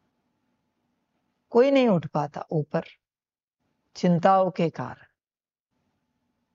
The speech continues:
हर बात की जीवन में चिंता, चिंता, चिंता। समझ, जागो बच्चे, चिंताओं से दूर रहो, निश्चिंत रहो,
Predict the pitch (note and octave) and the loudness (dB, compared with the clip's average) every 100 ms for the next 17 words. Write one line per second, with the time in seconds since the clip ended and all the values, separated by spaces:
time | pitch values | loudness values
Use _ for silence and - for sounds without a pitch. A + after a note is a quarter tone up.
0 | _ _ _ _ _ _ _ _ _ E3+ | _ _ _ _ _ _ _ _ _ -4
1 | E3 E3 F#3 G#3 - G#3 E3+ F3 E3+ E3+ | 0 2 2 0 -2 -2 2 2 2 -2
2 | E3+ F3 - D3 C#3+ C#3 C#3+ - - D#3+ | -2 -6 -8 -12 -12 -14 -14 -20 -12 -8
3 | D3 C#3 C#3+ C#3+ - - D3 D3+ - D3+ | -8 -10 -10 -12 -16 -14 -14 -14 -18 -20
4 | D#3+ _ _ _ _ _ _ _ _ _ | -20 _ _ _ _ _ _ _ _ _
5 | _ _ _ _ _ _ _ _ _ _ | _ _ _ _ _ _ _ _ _ _
6 | _ - - - - - - _ _ _ | _ -18 -12 -12 -12 -14 -16 _ _ _
7 | _ _ _ _ _ _ _ _ - G3+ | _ _ _ _ _ _ _ _ -16 -4
8 | D#3+ C3+ D#3+ E3+ F3 - - - _ _ | -4 -4 -6 -10 -12 -14 -18 -20 _ _
9 | _ _ _ - D#3 D3 E3 E3 E3 - | _ _ _ -4 -2 0 2 2 0 -2
10 | D#3+ D3 D3 D3+ - D#3+ - _ _ _ | -6 -4 -8 -10 -14 -18 -20 _ _ _
11 | _ _ _ _ _ _ _ _ _ _ | _ _ _ _ _ _ _ _ _ _
12 | _ E3+ F#3 - C4 C4 B3+ B3 F3 D3 | _ 0 2 2 -2 0 0 0 0 -2
13 | E3 E2+ | -6 -8